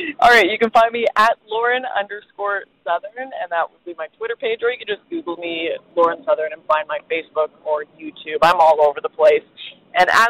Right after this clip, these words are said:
for what's up next, well, this, this mission, uh, took me being kind of deep undercover so that the N G Os wouldn't find out where we were. So I don't know if I can update you on where I'll be next because,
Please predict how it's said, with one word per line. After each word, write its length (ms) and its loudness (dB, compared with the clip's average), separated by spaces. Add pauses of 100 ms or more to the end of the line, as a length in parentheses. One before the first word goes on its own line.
(140)
for 200 -10
what's 280 -4
up 140 -6 (140)
next, 240 -8 (120)
well, 440 -2
this, 140 -2 (220)
this 140 -6 (140)
mission, 460 -4
uh, 200 0 (160)
took 100 0 (120)
me 140 -12
being 380 -4
kind 140 -10
of 60 -8 (480)
deep 180 -8
undercover 840 2 (440)
so 80 -6
that 320 2
the 120 -6
N 200 -6
G 120 -8
Os 260 -2
wouldn't 220 -6
find 260 -4
out 140 -2
where 180 -4
we 120 -8
were. 380 -4 (100)
So 60 -2 (100)
I 60 4
don't 140 0
know 200 -4
if 60 -14
I 100 0
can 140 -10
update 400 -4
you 120 -6
on 120 -2
where 160 0
I'll 100 2
be 160 -10
next 240 -8 (140)
because, 340 -2